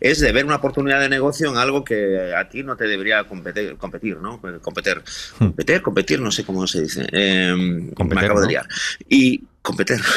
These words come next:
Speaker 1: <laughs>
Speaker 2: ¿No?
Speaker 1: Por favor, ayuda,
Speaker 2: Suena,
Speaker 1: Ramón.
Speaker 2: suena, suena raro. <laughs> Pero yo creo que sí.
Speaker 1: Competer.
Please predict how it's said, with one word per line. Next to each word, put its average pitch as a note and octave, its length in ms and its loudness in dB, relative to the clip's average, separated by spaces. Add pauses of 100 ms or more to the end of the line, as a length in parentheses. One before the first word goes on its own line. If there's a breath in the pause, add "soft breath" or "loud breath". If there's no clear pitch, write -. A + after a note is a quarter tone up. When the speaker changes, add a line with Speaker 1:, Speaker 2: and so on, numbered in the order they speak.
(120)
Speaker 1:
<laughs> C3+ 280 0
Speaker 2:
¿No? B2 140 2
Speaker 1:
Por G#3 140 -4
favor, A2 280 2
ayuda, G2+ 520 2
Speaker 2:
Suena, G#2 200 2
Speaker 1:
Ramón. G2+ 140 -2
Speaker 2:
suena, A2+ 300 0
suena A#2+ 240 0
raro. B2 440 0
<laughs> - 800 -6
Pero A#2 220 2
yo G#2+ 100 2
creo A2 160 2
que A#2 120 4
sí. C3+ 100 2
Speaker 1:
Competer. B2 140 2